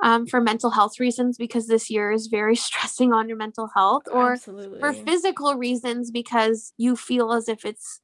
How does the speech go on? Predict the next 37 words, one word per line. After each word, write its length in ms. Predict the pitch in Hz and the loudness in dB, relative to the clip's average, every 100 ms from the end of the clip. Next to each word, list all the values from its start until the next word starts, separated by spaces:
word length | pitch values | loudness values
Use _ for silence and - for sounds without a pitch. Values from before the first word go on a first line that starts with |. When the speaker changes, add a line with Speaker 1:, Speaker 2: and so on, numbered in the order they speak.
| - | 0
Speaker 1:
i-, 120 | 226 | 0
if 200 | - 226 - | 2 -2 0
it's 140 | 233 | 0
not 200 | 226 - | 2 2
safe 240 | - 214 220 | 2 0 0
for 200 | - 226 | 0 0
you. 440 | 220 247 311 240 | 4 4 6 6
And 200 | 208 214 - _ _ _ _ _ _ | 4 0 -8 _ _ _ _ _ _
it's 160 | - 247 | -4 0
just 180 | 294 277 | 0 4
so 140 | 311 | 4
frustrating 540 | 269 247 247 269 254 240 | 4 2 2 -4 -2 -2
that 200 | 220 - _ _ - - - | -4 -6 _ _ -20 -20 -6
your 160 | 240 | -2
employer 440 | 226 220 226 214 226 | -2 -4 -4 -4 -6
can 160 | 240 226 | -6 -8
determine 500 | 220 - 220 220 220 | -10 -4 -2 0 -2
what's 260 | 220 214 - - | 0 0 -2 -8
safe 180 | - - | -8 -6
for 180 | - | 0
you 260 | 233 226 226 | 2 4 2
and 120 | 220 | 2
what's 300 | 214 - - | 0 -4 -4
not. 300 | 214 185 147 _ - _ 214 | 2 4 2 _ -20 _ -10
Speaker 2:
Yeah, 440 | 202 190 180 190 | -6 -4 -4 -8
like, 240 | 190 208 - | -8 -8 -4
they, 640 | 226 226 254 269 262 247 | -4 -2 -4 -6 -6 -8
no, 320 | 208 202 180 180 | -6 -6 -8 -8
that's, 640 | 202 208 214 - - - - | -6 -8 -10 -20 -20 -20 -6
that 240 | 226 233 - _ _ _ | -4 -4 -10 _ _ _
bugs 300 | 214 202 196 | -4 -4 -6
me. 260 | 202 180 185 | -12 -10 -10
That 320 | 202 190 - | -8 -10 -10
bugs 300 | 208 202 208 | -12 -12 -14
me 120 | 208 | -14
a 60 | 196 | -12
lot. 440 | 180 180 190 208 | -10 -12 -12 -14